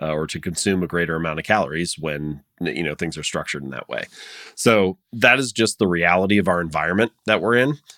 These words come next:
And you can imagine, I, at one point I saw a graph, and I can't remember the exact number, but just to explain the pattern, you'll, you'll get the general idea.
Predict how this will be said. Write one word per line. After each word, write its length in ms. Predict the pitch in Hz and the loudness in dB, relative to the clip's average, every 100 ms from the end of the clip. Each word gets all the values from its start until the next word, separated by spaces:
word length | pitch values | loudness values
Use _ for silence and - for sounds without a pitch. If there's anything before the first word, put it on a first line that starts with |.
| _ _ | _ _
And 500 | 104 95 90 90 85 - | 2 2 2 0 -4 -4
you 200 | 107 104 | 0 2
can 120 | 117 | 2
imagine, 640 | 101 87 95 214 110 90 - _ - | 2 4 4 4 0 0 -4 _ 0
I, 140 | 107 | 2
at 400 | 85 107 98 117 | 0 0 0 2
one 160 | 147 101 | 2 0
point 240 | 131 113 | 2 4
I 80 | 90 | 4
saw 200 | - 95 | 2 0
a 40 | |
graph, 300 | 78 87 82 | 2 0 0
and 60 | 95 | -2
I 60 | 92 | 0
can't 180 | 113 | 2
remember 220 | 85 85 78 | 0 -2 -4
the 80 | |
exact 340 | 78 76 78 76 | -6 -2 -4 -4
number, 240 | 71 73 | -6 -6
but 200 | 69 82 | -6 -6
just 240 | 65 87 - | -4 -4 -2
to 120 | 80 | -4
explain 500 | - 87 - 95 80 | -2 -6 -4 -4 -4
the 60 | 76 | -6
pattern, 520 | - 85 76 71 76 | -2 -2 -2 -6 -8
you'll, 300 | 76 73 71 | -6 -6 -6
you'll 180 | 90 82 | -6 -4
get 160 | 78 78 | -6 -8
the 60 | |
general 320 | 73 78 73 | -8 -6 -6
idea. 360 | 71 71 71 - | -8 -8 -8 -10